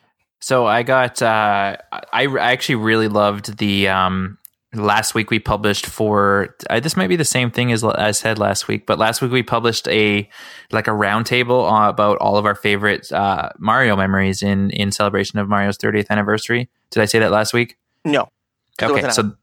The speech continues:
Speaker 1: so that was my favorite. It's a, it's amazing reading, like, everyone's opinion,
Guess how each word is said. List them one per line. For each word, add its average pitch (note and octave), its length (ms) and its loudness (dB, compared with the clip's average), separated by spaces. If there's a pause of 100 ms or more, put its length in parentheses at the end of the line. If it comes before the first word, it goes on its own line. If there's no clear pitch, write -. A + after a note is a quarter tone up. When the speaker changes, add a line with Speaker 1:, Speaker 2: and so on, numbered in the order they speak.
Speaker 1:
so A#2 180 2
that A#2+ 540 2 (220)
was A#2+ 260 0
my G#2+ 120 2
favorite. G2 440 -2
It's G2+ 160 -2
a, G2 160 -2
it's G#2+ 280 0 (440)
amazing A2 520 2
reading, G#2+ 300 2
like, G2+ 260 0
everyone's G2 640 0 (340)
opinion, G#2 500 0